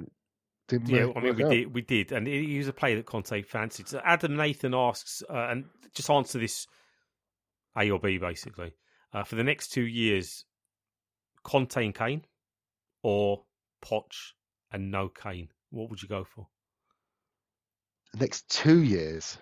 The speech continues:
Speaker 2: Yeah, I don't know why he specified two years. I don't know what happened
Speaker 1: Because it's a
Speaker 2: after two
Speaker 1: year
Speaker 2: years.
Speaker 1: beyond. That means Kane stays beyond his contract. He's
Speaker 2: Hmm.
Speaker 1: been sneaky.
Speaker 2: Oh, he is, he is, isn't he? Yeah.
Speaker 1: Yeah, he thinks he's clever.
Speaker 2: <laughs>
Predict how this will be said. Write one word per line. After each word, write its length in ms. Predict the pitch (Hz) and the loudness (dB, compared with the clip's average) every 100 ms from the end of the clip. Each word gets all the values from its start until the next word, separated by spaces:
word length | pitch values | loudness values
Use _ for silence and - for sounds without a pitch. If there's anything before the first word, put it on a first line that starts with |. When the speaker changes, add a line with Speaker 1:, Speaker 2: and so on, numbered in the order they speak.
| - | -10
Speaker 2:
Yeah, 180 | 101 107 | -2 0
I 40 | |
don't 120 | 117 151 | 4 4
know 80 | |
why 200 | 131 123 | 6 4
he 140 | 98 117 | 4 0
specified 640 | - 117 - 107 117 104 | -6 -6 -8 -6 -2 -2
two 140 | - 104 | -2 -4
years. 320 | 101 101 92 | -2 -2 -2
I 40 | |
don't 120 | 101 110 | -4 -2
know 80 | |
what 140 | 113 110 | -2 -2
happened 200 | 110 107 | 2 6
Speaker 1:
Because 240 | 139 170 | 8 10
it's 160 | 160 - | 8 8
a 40 | |
Speaker 2:
after 80 | 156 | 8
two 40 | 160 | 10
Speaker 1:
year 80 | 156 | 10
Speaker 2:
years. 100 | 151 | 10
Speaker 1:
beyond. 360 | 147 139 131 120 | 10 10 8 6
That 280 | 139 143 139 | 6 6 8
means 280 | 135 123 | 6 4
Kane 460 | - - 131 123 117 | 2 4 6 6 2
stays 420 | - - 123 117 | 2 6 8 8
beyond 240 | 113 110 104 | 4 2 2
his 100 | - | 0
contract. 600 | 117 101 - 80 - - | 0 0 -2 -6 -8 -4
He's 120 | 110 | -2
Speaker 2:
Hmm. 80 | 107 | 0
Speaker 1:
been 120 | 101 90 | 0 -2
sneaky. 560 | 95 98 90 - 78 - - - - | -2 -4 -4 -8 -10 -14 -20 -14 -6
Speaker 2:
Oh, 180 | 98 92 | -4 -2
he 160 | 95 | -2
is, 160 | 95 85 | -4 -6
he 160 | - 98 | -8 -6
is, 120 | 87 | -6
isn't 260 | 92 85 90 | -10 -10 -10
he? 120 | 90 | -8
Yeah. 200 | 92 92 | -6 -4
Speaker 1:
Yeah, 320 | 101 98 92 | 0 0 0
he 80 | 95 | -2
thinks 300 | - 117 90 | -2 -4 -2
he's 160 | 98 - | -4 -2
clever. 480 | - 98 90 76 - _ - | 0 2 0 -6 -12 _ -18
Speaker 2:
<laughs> 160 | - | -10